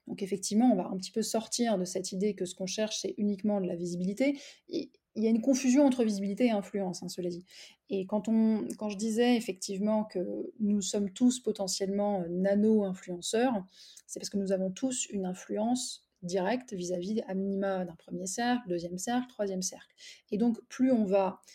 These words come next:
grandir en visibilité, hein, encore une fois en général,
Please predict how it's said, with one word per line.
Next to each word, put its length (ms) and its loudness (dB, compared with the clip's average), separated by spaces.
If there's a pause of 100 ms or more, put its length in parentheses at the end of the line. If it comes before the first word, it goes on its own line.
(260)
grandir 800 2
en 120 -2
visibilité, 720 0
hein, 280 -2
encore 220 -8
une 60 -4
fois 260 -2
en 60 -12
général, 480 -4